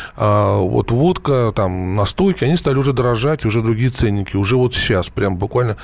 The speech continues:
со вчера, как только узнали о продолжении Минфина. А вот, потому что, ну, для них, учитывая, что акцизы очень большие, в этом году их опять повысили, э, на спиртное, поэтому они стараются подать продороже. Другое дело, что когда они затариваются, они там вот акции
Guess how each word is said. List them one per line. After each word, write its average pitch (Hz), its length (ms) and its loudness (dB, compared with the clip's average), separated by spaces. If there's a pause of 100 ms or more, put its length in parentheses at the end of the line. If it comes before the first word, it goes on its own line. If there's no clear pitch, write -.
(180)
со - 160 0
вчера, 110 320 2
как 92 180 -6
только - 220 -4
узнали 110 360 2
о - 40 -4
продолжении 101 580 0 (360)
Минфина. 107 580 2 (340)
А 117 220 0
вот, 117 260 2
потому 185 320 2
что, 156 260 0
ну, 196 220 2
для 113 240 -2
них, 196 260 2
учитывая, 101 680 -2
что - 160 -2
акцизы 95 480 0 (220)
очень 107 240 0
большие, 120 320 2
в 131 60 2
этом 104 180 -2
году 107 180 2
их 95 100 -2
опять 226 240 -2
повысили, - 540 -4 (580)
э, 98 160 0
на 101 140 2
спиртное, 110 580 0
поэтому 160 720 2
они 147 160 2
стараются 139 360 -2
подать 117 300 -2
продороже. 107 580 0 (440)
Другое 185 400 2
дело, 220 80 2
что 147 80 -2
когда 170 160 2
они 165 140 2
затариваются, 160 760 0
они 139 160 2
там 139 220 0
вот 135 220 -2
акции 95 380 -2